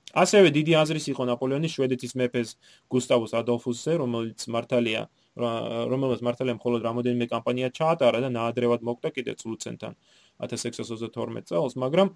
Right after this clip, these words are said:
მაინც გამოიჩინა შესანიშნავი გამბედაობა და მოძრაობათა სისწრაფე, ნაპოლეონის სიტყვები. ნაპოლეონს განსაკუთრებით უყვარდა სახელგანთქმული ფრანგი მხედართავარი დიურენი,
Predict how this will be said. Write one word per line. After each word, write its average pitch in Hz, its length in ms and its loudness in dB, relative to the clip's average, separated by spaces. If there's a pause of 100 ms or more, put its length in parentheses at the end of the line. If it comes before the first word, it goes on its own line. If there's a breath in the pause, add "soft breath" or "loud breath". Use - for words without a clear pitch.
(200 soft breath)
მაინც 139 320 4
გამოიჩინა 135 720 2
შესანიშნავი 131 840 0
გამბედაობა 120 800 6
და 147 140 2
მოძრაობათა 120 580 0
სისწრაფე, - 600 -6 (160)
ნაპოლეონის - 580 -10
სიტყვები. - 380 -14 (1080)
ნაპოლეონს 185 360 8
განსაკუთრებით 170 560 8
უყვარდა 160 400 6
სახელგანთქმული 139 680 2
ფრანგი 127 380 2
მხედართავარი 123 600 2
დიურენი, 135 540 2